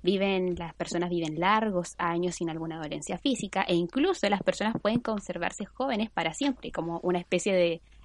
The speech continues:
Edward Cullen, son como vampiros. Bueno, no son vampiros, pero la ciencia ayuda a la gente a conservarse joven en este mundo.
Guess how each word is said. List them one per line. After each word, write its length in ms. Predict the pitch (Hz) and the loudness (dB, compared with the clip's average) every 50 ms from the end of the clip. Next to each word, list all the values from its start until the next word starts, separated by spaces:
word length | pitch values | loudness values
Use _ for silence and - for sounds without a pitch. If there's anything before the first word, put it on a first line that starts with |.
| - - | 0 4
Edward 320 | 190 185 180 170 170 - | 4 6 6 4 2 2
Cullen, 340 | - 165 160 170 196 247 262 | 2 2 2 4 2 0 0
son 140 | - - 196 | -2 -4 -4
como 160 | - 190 185 | -2 -2 -2
vampiros. 560 | 175 165 160 - - - 160 165 202 240 - - | -2 -2 -4 -4 -4 -4 -2 0 0 -2 4 4
Bueno, 160 | 208 165 143 | 4 4 4
no 80 | - - | 2 2
son 140 | 170 165 160 | 2 2 4
vampiros, 400 | 175 180 180 - 208 214 226 226 | 4 4 4 2 2 2 2 2
pero 460 | - 185 180 175 175 170 160 156 175 - - - - - | 2 2 2 2 2 0 -2 -4 -6 -12 -18 -20 -6 2
la 160 | - 190 190 | 4 4 6
ciencia 280 | 185 196 190 190 - 196 | 6 2 2 4 4 4
ayuda 440 | 196 185 180 185 185 185 180 175 | 6 6 6 6 6 4 4 4
a 20 | 175 | 2
la 80 | 180 185 | 2 2
gente 260 | - 185 170 - 175 | 0 0 0 2 0
a 20 | |
conservarse 460 | 180 185 - - 165 160 165 - - - | 0 0 -2 -2 -4 -4 -4 -4 -6 -4
joven 320 | - 202 214 208 185 180 | 0 2 2 2 2 2
en 80 | 170 175 | 0 -2
este 200 | 165 - 190 185 | -4 -4 -6 -4
mundo. 400 | 185 175 175 170 170 208 285 | -4 -2 -2 -2 -4 -4 -6